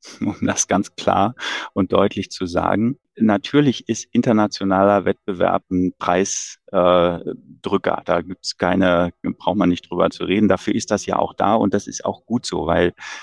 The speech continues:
ähm, wenn man für den Wasserstoff brennt, und das tun wir bei H zwei Apex, dann ist man ja nicht nur daran interessiert, selber gutes Geschäft zu machen,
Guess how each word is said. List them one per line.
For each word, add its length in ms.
ähm, 420
wenn 220
man 320
für 240
den 220
Wasserstoff 640
brennt, 500
und 140
das 120
tun 240
wir 120
bei 160
H 140
zwei 220
Apex, 420
dann 140
ist 200
man 120
ja 120
nicht 180
nur 120
daran 300
interessiert, 500
selber 340
gutes 320
Geschäft 380
zu 100
machen, 400